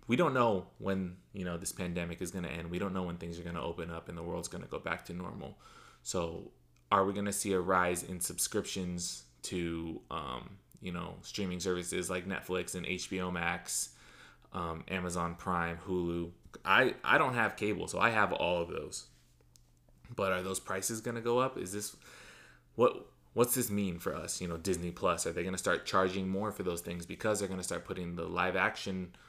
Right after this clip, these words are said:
or not live action, <laughs> they're gonna start putting, um, the big budget movies on these streaming services, so they're gonna have to get their money back somehow. Um, I don't know. I don't know what this means for the movie industry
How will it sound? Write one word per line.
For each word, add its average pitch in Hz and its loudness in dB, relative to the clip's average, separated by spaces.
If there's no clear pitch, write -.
or 92 4
not 87 0
live 82 -6
action, 82 -6
<laughs> - -2
they're 87 -4
gonna 120 2
start 104 4
putting, 101 0
um, 87 -2
the 90 -4
big 98 0
budget 101 4
movies 110 0
on 92 -2
these 87 -6
streaming 120 -6
services, 90 -4
so 98 0
they're 95 6
gonna 110 2
have 98 2
to 92 0
get 90 -2
their 90 0
money 87 -2
back 85 -8
somehow. 90 -6
Um, 64 -4
I 98 2
don't 98 2
know. 85 -6
I 98 0
don't 98 0
know 98 0
what 95 -2
this - -6
means 92 -8
for - -6
the 90 -8
movie 90 -6
industry 90 -8